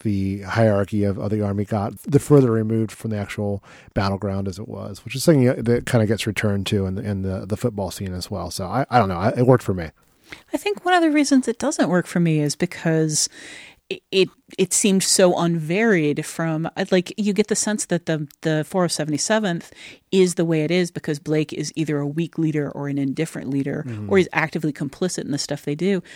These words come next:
Speaker 2: But then as soon as they leave, they, they start running into military police and, like, angry generals who don't like the way they throw their power around. And then they throw their power around some more and it's all right.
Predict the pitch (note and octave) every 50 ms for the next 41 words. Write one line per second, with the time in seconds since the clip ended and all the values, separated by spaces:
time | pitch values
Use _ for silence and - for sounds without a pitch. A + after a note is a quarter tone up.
0 | - - _ - - - - A#3 A3+ G#3+ - - B3+ B3 A#3 - - F3+ E3+ E3+
1 | F#3 G#3 G3+ G3 F#3+ F3 E3 - - - - E3+ F3 E3+ E3+ E3+ E3 E3+ - E3+
2 | C#3+ D3 - - - - D#3 C#3+ - - D#3+ - C#3+ D3+ E3+ F3+ F#3 G3 A3 G#3+
3 | G#3 G#3 C4 D4+ D#4 A3+ - - E3+ D3+ - - D#3 D3+ C#3+ C#3+ C#3 - - D3+
4 | D#3 D3+ D3 C#3 - - D3+ D#3+ D#3+ G3 G3 F3+ G3+ G#3+ A3+ A3+ G3 D#3 C#3+ -
5 | - D3 D3+ D#3+ - D#3 E3 - D#3+ E3 E3 D#3+ E3 D#3 - - E3+ E3 D#3 -
6 | - G#3+ G#3+ A3 G3+ F3+ E3+ D#3+ D3+ D3+ E3 - - - - - - - _ _
7 | E4+ E4+ F4+ F4 E4+ - D#4 C#4+ B3+ A#3 - - A#3+ A#3+ A3 F#3+ F3 D#3+ D#3 -
8 | F3 D#3+ D#3+ D#3+ D#3+ D#3 D3+ - - D#3+ D#3 D3+ D#3 D#3+ D3+ - -